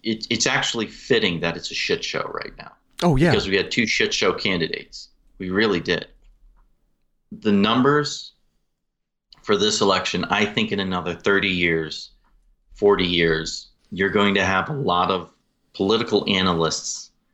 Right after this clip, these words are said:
Speaker 1: looking at this election and saying, "This is where we learned America was off the rails." And people were turning a blind eye to things because they supported their candidate.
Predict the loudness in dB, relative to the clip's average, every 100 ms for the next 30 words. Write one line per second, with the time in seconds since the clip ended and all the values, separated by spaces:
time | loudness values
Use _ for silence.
0 | _ _ _ _ _ 0 2 2 2 0
1 | 0 0 2 4 2 0 -6 -8 -10 _
2 | _ _ _ -4 -2 2 2 0 -4 -12
3 | _ _ _ 0 0 0 -2 2 2 4
4 | 2 0 -6 -6 -4 -4 -4 0 2 0
5 | -2 -10 -10 -6 -4 -6 -8 -6 -4 -6
6 | -8 -20 -20 -20 -20 -20 _ _ _ _
7 | _ _ _ _ _ _ _ -6 -4 -2
8 | -4 -2 -2 0 0 0 0 -2 -6 -8
9 | -2 0 2 0 -2 -2 0 -2 -4 -10
10 | _ -8 -8 -4 -4 -4 -10 -12 _ _
11 | _ -10 -4 -2 0 -2 -4 -2 -2 -2
12 | -2 -4 -4 -6 -6 -8 -14